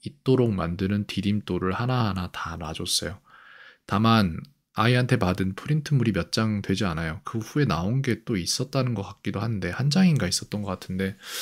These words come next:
아, 그거 해줬죠. 예. 그리고 지금 다른 부분이 뭐냐면은 원노트에 문법 선생님이 따로 정리해준 부분이 있는데 그거를 저한테 보내야 되는데 안 보낸 게 있어요. 그래서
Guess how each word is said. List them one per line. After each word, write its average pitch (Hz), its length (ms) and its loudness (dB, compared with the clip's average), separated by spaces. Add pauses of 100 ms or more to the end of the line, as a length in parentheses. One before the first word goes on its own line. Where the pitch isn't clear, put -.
(960)
아, 95 100 -6
그거 120 200 4
해줬죠. 127 640 2
예. 95 320 0
그리고 135 400 2
지금 120 420 2
다른 127 340 2
부분이 127 280 2
뭐냐면은 95 720 -2 (1120)
원노트에 113 800 4
문법 143 420 2
선생님이 127 520 2
따로 135 200 2
정리해준 113 600 0
부분이 90 280 -4
있는데 85 420 -6
그거를 107 440 0
저한테 92 340 -6
보내야 90 300 -4
되는데 90 240 -4
안 82 160 -4
보낸 98 300 -4
게 98 100 -4
있어요. 95 400 0
그래서 101 360 -4